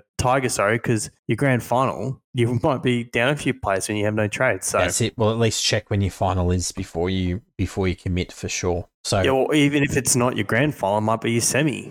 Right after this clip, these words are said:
Speaker 1: you know,
Speaker 2: Yeah,
Speaker 1: which
Speaker 2: or
Speaker 1: sucks.
Speaker 2: I'm,
Speaker 1: It
Speaker 2: I'm saying if your final might be round twenty-five or twenty-four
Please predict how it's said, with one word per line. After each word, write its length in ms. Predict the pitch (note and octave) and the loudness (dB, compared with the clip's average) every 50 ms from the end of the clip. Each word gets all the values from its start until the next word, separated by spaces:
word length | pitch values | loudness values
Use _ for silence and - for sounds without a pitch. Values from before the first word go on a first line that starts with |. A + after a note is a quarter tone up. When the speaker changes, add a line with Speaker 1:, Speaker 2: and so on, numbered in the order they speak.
| - - | -14 -8
Speaker 1:
you 120 | - G#2+ G2+ | -6 -4 -2
know, 160 | G2+ G2 G#2+ | 0 0 2
Speaker 2:
Yeah, 100 | G#2 F2+ | 0 0
Speaker 1:
which 120 | F2+ - | 0 2
Speaker 2:
or 100 | A2+ G#2 F#2+ | 2 2 2
Speaker 1:
sucks. 140 | F#2+ - - | 2 0 0
Speaker 2:
I'm, 300 | G#2+ G2+ G2+ G#2 B2 A2+ | 0 2 2 2 0 0
Speaker 1:
It 80 | G#2 G2+ | 0 0
Speaker 2:
I'm 220 | A#2 A2 G2+ F#2+ | 0 0 0 0
saying 240 | - - A#2 G2+ F#2+ | 2 0 0 0 0
if 160 | F#2+ F2+ - | -2 -2 -2
your 80 | G#2+ F#2+ | -2 -2
final 260 | - - G2 F#2 F#2 | 0 0 0 2 2
might 220 | F2+ F2+ F2 - - | 2 2 0 0 -2
be 80 | F#2+ | -2
round 240 | F2 F2+ F2 E2 - | -2 0 -2 -2 -2
twenty-five 520 | - F#2+ F2+ F2 - - - E2 E2+ F2 | -4 -4 -2 -2 -4 -2 -2 -2 -2 -2
or 80 | F2+ F2+ | -4 -8
twenty-four 560 | - - - - D#2+ - - D2+ D2 C#2 - | -10 -8 -6 -6 -6 -6 -6 -6 -6 -6 -8